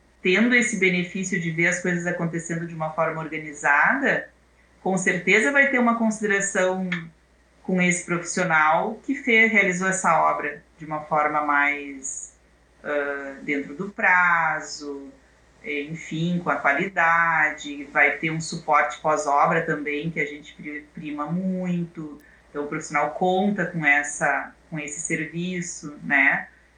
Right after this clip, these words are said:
Ah, preciso de uma instalação, né? O cliente já tá morando,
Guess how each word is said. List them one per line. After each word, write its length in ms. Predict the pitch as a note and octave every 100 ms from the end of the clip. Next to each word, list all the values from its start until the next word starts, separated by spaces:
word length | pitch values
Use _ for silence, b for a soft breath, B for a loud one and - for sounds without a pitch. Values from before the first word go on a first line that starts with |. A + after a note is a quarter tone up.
| _ _
Ah, 300 | D3 D3 D3 D3+
preciso 760 | D#3 - - E3+ G#3 F#3 F#3
de 160 | E3+ F3
uma 280 | F3 E3+ E3+
instalação, 1000 | E3+ F3 E3+ E3+ - D#3+ E3+ F#3+ G3 E3
né? 220 | E3 C#3+ E3
O 120 | D#3+
cliente 260 | D#3+ D#3 -
já 160 | E3
tá 220 | - D3 F3+
morando, 960 | F#3+ E3+ D#3+ F#3 G3 F3+ D#3 D3+ D3